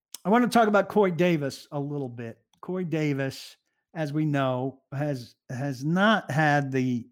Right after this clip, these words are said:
wide receiver production you would expect from a guy drafted fifth overall. But that does not make him a bad player. I've said time and time again, I think the guy can have a twelve-year career.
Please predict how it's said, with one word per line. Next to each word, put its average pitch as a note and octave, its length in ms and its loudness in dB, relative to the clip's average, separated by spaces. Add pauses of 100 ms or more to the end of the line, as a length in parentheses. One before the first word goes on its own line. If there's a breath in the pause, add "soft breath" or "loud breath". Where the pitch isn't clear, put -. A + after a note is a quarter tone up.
(100)
wide E3 360 2
receiver C#3+ 400 -2
production B2+ 640 -4
you C3+ 160 0
would C#3 160 0
expect B2 640 -8 (540)
from D3 200 2
a C#3 80 2
guy B2+ 420 2
drafted B2 840 -4 (460)
fifth - 680 2
overall. C#3 760 2 (1500)
But F3 140 0
that A3+ 120 2
does G3+ 200 2
not F#3 200 0
make F3 240 -2
him D#3 300 -2
a D3+ 120 -2
bad C3+ 440 -4
player. D3 460 -4 (220)
I've C3+ 180 -8
said C#3+ 360 -6
time C#3 220 -4
and C3 80 -6
time C#3 160 -4
again, C3 240 -4
I E3 60 -2
think C#3+ 180 -6
the C3+ 100 -4
guy C3 200 -4
can D3 100 -4
have C#3+ 240 -2
a B2+ 180 -6 (220)
twelve-year C#3+ 800 0
career. C#3+ 560 0